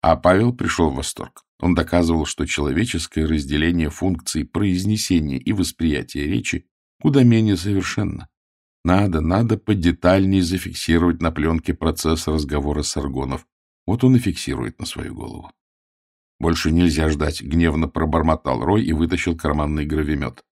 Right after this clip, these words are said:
Шура протянул руку. "Рой, я не позволю". "Кто начальник поисковой партии, ты или я?" надменно поинтересовался Рой. И разве я не вправе действовать по своему усмотрению в особых ситуациях? —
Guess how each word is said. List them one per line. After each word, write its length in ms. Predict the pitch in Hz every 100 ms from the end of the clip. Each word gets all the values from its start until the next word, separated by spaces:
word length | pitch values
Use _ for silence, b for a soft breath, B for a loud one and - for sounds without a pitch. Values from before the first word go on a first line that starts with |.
| _
Шура 320 | - - 82 82
протянул 520 | 85 80 78 80 78
руку. 320 | 69 64 -
"Рой, 220 | 78 87
я 100 | 71
не 120 | 73 -
позволю". 500 | 64 123 80 71 - _ _ _ _ _
"Кто 180 | - 98
начальник 440 | 104 - 98 82 92
поисковой 420 | 85 - 90 85
партии, 320 | 82 - 64
ты 180 | - 98
или 180 | 117 101
я?" 280 | 78 80 - 78
надменно 460 | 76 82 76 71
поинтересовался 920 | - 78 67 76 73 - 69 64 82 76
Рой. 200 | - - _ _ _ -
И 120 | 87
разве 340 | 82 85 78 85
я 100 | 80
не 80 |
вправе 320 | 76 - 123 120
действовать 480 | 87 85 - 80
по 80 | -
своему 400 | 82 85 87 85
усмотрению 580 | 80 78 - 80 92 92
в 60 | 92
особых 340 | 92 78 71
ситуациях? — 600 | - 80 82 - -